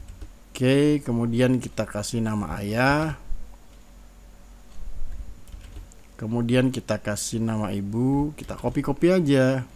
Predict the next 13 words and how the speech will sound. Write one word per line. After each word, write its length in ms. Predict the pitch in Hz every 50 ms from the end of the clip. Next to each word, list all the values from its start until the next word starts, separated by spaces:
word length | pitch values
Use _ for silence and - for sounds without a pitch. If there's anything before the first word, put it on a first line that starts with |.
| - - - - - - - - - - - -
Nggak 80 | -
perlu 240 | - - 139 135 127
coding 320 | 151 151 160 165 160 143 123
kan? 160 | 113 117 139 170 175 - - - - - - - - - - - - - - - - - - - - - - -
Kemudian 640 | - 101 113 113 113 117 123 127 127 131 131 127
kita 240 | - - - 101 101
kasih 320 | - 104 101 - - 107 -
keterangan, 1040 | - 101 - - 101 101 98 98 101 101 104 110 123 131 135 143 151 156 160 175 147 - - - - - - - - - - - - - - - - - - - - - - - - - - - -
keterangan, 800 | - - - 110 107 107 104 104 104 107 117 127 135 147 151 160 135 - - - - - - - - - - - - - - - - - - - -
dan 140 | - 110 110
yang 240 | 113 113 113 110 104
terakhir 560 | 110 110 107 - - 135 143 143 139 139 -
kita 560 | - 95 - - - 110 113 113 117 113 -